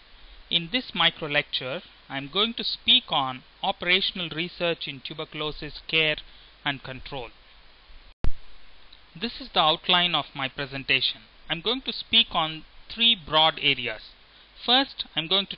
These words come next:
talk on the need for operational research. Second,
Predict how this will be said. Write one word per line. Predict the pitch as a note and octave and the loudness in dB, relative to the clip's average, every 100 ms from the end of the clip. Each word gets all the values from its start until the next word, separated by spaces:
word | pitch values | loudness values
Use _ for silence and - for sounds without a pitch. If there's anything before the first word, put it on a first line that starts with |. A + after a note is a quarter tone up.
| - | 0
talk | F#3 F#3+ - | 4 4 4
on | E3 D3 | 0 2
the | D3 | -4
need | D#3 G3+ G#3+ - | 0 0 0 -2
for | E3+ C#3+ | -2 -2
operational | C3+ C#3+ D3 - C3+ B2 | -2 -4 -4 -4 -6 -6
research. | C3+ - A#2+ - - - - - - - | -6 -6 -14 -14 -16 -18 -20 -20 -20 0
Second, | G3+ - A#3+ D4+ | 2 4 2 2